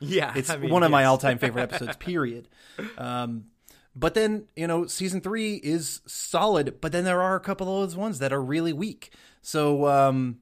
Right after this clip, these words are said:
Speaker 1: and,
Speaker 2: yeah.
Speaker 1: and I'm, I'm interested in, like, are they weak? Like, are, were they weak in the script standpoint, so that's why they put 'em at the end? Or is it one of those things where you don't really know an episode's gonna be weak until you filmed it,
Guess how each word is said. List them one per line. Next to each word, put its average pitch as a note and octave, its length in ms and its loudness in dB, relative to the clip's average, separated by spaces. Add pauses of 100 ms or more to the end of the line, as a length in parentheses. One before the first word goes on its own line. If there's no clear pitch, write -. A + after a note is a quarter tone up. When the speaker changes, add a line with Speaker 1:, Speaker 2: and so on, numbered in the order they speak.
(120)
Speaker 1:
and, G#3 140 -8
Speaker 2:
yeah. G3 180 0
Speaker 1:
and D3+ 80 -4
I'm, A#3+ 240 -4
I'm A3 200 -8
interested F#3+ 720 -6
in, D3+ 560 -8 (380)
like, E3+ 240 -4
are F#3 200 0
they F3+ 180 2
weak? D3+ 800 -10
Like, - 300 -6
are, E3+ 120 -2
were E3+ 180 -8
they F3 120 -4
weak G#3 460 -10
in F#3 180 -8
the D#3+ 100 -6
script - 540 -6
standpoint, G#3+ 760 -4
so - 160 -6
that's C#3+ 280 -8
why F#3+ 120 -2
they F3 140 -4
put F#3+ 240 -6
'em F#3+ 100 -8
at G3+ 200 -6
the G#3 180 -4
end? G#3+ 320 -4 (240)
Or F3+ 380 0
is B3+ 180 -12
it C4+ 100 -8
one C4 140 2
of A#3+ 60 -2
those A3 180 2
things A3+ 240 -4
where F#3+ 300 4
you E3+ 240 -6
don't B3 180 2
really A#3 220 -4
know F3 240 4
an D#3+ 80 0
episode's D3 400 -4
gonna C3+ 160 -4
be B2 160 -4
weak C#3 360 -2
until C#3 440 -2
you C#3 160 0
filmed F3 480 -2
it, A2+ 200 -4